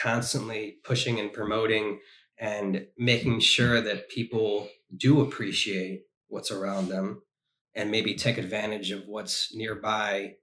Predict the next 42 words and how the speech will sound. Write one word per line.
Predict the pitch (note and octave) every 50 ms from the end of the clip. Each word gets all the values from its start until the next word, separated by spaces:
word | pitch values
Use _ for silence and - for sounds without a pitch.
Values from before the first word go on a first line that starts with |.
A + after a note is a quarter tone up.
| _ _ - G#2+
more, | G#2+ A2+ A#2+ B2 A2+ F#2+ F2+ F#2 F2+ F2+ - - _ _ _ _ _ _ _ _ _ _ _ _ _ -
you | A#2+ A#2 A#2
get, | B2+ A#2+ - - - - _ _
you, | A2+ A2+ A#2+ B2 A#2+
like, | A#2 A2+ A2 G2 -
fight | - - - B2+ B2+ A#2+ A#2 -
for | - - G#2+ F#2+ F#2+
it. | F#2 F2+ - - - _ _ -
Yeah, | A#2 G#2 F#2+
it's | G2 -
an | A#2+
uphill | A#2 A2+ - C3 A2 F#2+
battle | F#2 G#2+ A2 A2 G#2 F#2+ F2+ F#2+
all | G#2+ G#2 G2+
the | G2 F#2+
time, | - A#2+ G#2+ G2 F2+ F2 F#2
you | F#2+
know | F#3+
what | - F#3+
I | G2
mean? | G2 G#2 A2+ A2+ - - _ _ _ _ _ _ -
And | F#2+ -
so | - B2+ A#2 A2+
when, | A#2 A2+ A2
like, | A2 G2+ -
people | - C3 B2 A#2+
get | A#2 B2 A#2
on | A#2 A2+ A2 A2 A2
board | A2 A2+ A2+ A2+ A2+ G#2+
and | G2+ -
start | - A2+ G#2+ G#2+ -
to | G#2+
help | - A#2+ A2 G#2+ -
out | A2 A2 A2+ A2
a | G#2+
little | A2+ A2 G#2+
bit | G#2+ G#2+ F#2 -
too, | - - B2+ A#2+ A#2+ A#2+ A#2
it's | G#2+ -
a | - -
cool | - - A#2 A2 A2
thing. | - - A#2+ A#2 A#2 A#2 A#2 A#2 B2 B2+ B2+